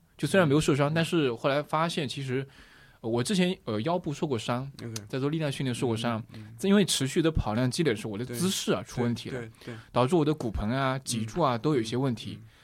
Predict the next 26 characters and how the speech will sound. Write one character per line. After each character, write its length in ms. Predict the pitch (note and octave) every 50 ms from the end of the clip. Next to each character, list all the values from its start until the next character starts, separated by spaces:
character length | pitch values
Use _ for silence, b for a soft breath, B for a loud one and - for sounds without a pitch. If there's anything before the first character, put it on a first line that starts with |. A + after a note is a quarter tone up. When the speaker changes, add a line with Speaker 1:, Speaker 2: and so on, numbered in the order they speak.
| b b b
Speaker 1:
对， 140 | D3+ C3+
发 160 | B2 - D#3+ F3
现 140 | F3 F3
其 140 | B2+ - D3
实 40 | D#3+
整 200 | D#3+ - G#2+ G2
个 80 | A#2 B2+
人 180 | A#2+ A#2 B2+
的 260 | C3 C3+ A#2 G#2+ G2+ G#2 - _
姿 160 | - - D#3+
态 220 | D3+ - - G#3 D#3+
是 120 | - -
不 120 | C3 - A#2+
太 160 | D3 D3+ C#3+
好 200 | B2+ B2 - -
的。 60 | G2+
Speaker 2:
嗯， 20 | A2+
那 80 | A#2+ B2
就 80 | B2+
是 60 | B2+ B2
核 140 | - A#2
心 200 | A2+ A2+ B2+ C3
的 80 | C3 B2
问 160 | A2+ G#2+ G#2
题 180 | - - - -
嘛。 80 | -